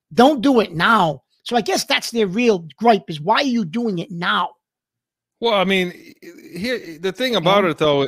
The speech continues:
Speaker 2: see, the problem becomes this. You, you know, those, that argument that's being used, you know, just to play the other side of it, if it's illegal, it's, that's like saying, okay, well, you know, you, you, you Patriots, you were videoing t-,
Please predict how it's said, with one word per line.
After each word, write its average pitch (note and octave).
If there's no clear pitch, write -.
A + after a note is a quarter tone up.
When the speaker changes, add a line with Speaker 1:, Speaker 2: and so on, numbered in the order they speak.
Speaker 2:
see, A#3
the G3+
problem C4
becomes C#3+
this. B2+
You, D#3+
you F3
know, D#3
those, F#3+
that F#3
argument F3+
that's D3
being D#3
used, C#3+
you E3+
know, A2+
just C#3+
to -
play E3+
the C#3+
other B2+
side D#3
of F3+
it, F#3
if F3+
it's F3+
illegal, F3
it's, D3
that's C4+
like A#3
saying, F#3+
okay, F3
well, D#3+
you F3+
know, F#3
you, F#3
you, F#3
you D#3+
Patriots, D#3+
you F#3
were F#3
videoing E3+
t-, D3